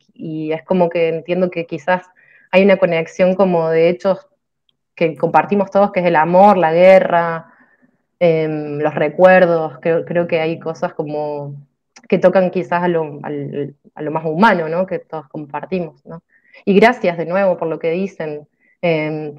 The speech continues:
yo la verdad es que últimamente me cuesta mucho hablar de, de la película, ya es como que me,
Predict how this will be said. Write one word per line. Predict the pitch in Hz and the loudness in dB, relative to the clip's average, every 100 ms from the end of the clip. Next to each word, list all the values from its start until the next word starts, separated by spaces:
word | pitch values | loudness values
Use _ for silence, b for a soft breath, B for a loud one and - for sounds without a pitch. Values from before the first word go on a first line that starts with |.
| b _ | b _
yo | 226 | 4
la | |
verdad | 220 214 | 4 4
es | 233 | 4
que | |
últimamente | 226 220 214 208 226 | 4 4 4 4 2
me | 190 | 2
cuesta | 202 202 208 | 0 0 0
mucho | 190 220 202 | 2 2 2
hablar | 156 160 | 0 0
de, | 160 156 151 | 0 -2 -2
de | 160 | -4
la | 151 | -4
película, | 151 156 160 151 147 | -6 -6 -6 -6 -4
ya | 147 165 | -4 -4
es | 170 | -4
como | - 170 160 | -6 -8 -6
que | 156 | -8
me, | 151 151 147 | -8 -10 -12